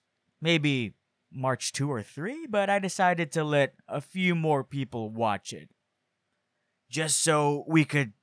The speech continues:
talk a bit more in depth, given the limited time I give this podcast. Because there's a lot to unpack.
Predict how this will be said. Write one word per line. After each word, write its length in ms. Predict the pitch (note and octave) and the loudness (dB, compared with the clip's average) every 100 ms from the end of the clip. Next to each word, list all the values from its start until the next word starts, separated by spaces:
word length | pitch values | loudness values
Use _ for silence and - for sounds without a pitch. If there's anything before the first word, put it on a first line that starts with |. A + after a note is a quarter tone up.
| - | -2
talk 280 | C#3+ C3 C3 | 2 2 2
a 40 | |
bit 220 | A#2 B2 | -2 -4
more 220 | B2+ A#2+ - | -2 -4 -4
in 260 | A#2+ G#2+ | -8 -8
depth, 480 | G2 G2 - - - _ _ _ _ C4 | -6 -8 -10 -18 -20 _ _ _ _ -4
given 280 | B3 G3 D3 | 0 0 0
the 100 | A#2+ | -4
limited 400 | A#2+ A2+ G#2+ G#2 | -4 -4 -6 -8
time 260 | A#2+ G#2 F#2+ | -6 -4 -6
I 80 | |
give 340 | G2 G#2+ G2 E2+ | -8 -8 -8 -10
this 180 | F2+ - | -14 -12
podcast. 600 | G2 F2+ - F#2 G2 - _ _ _ _ _ _ _ _ _ _ _ _ _ _ | -12 -12 -14 -18 -20 -20 _ _ _ _ _ _ _ _ _ _ _ _ _ _
Because 260 | C#3 F3 C#3+ | -6 -4 0
there's 200 | F3 D3+ | 0 0
a 60 | |
lot 300 | C#3 D3+ E3+ | -2 -2 -4
to 120 | - | -4
unpack. 760 | C3+ G#2+ - C3+ G2 - - | -6 -8 -6 -6 -6 -10 -20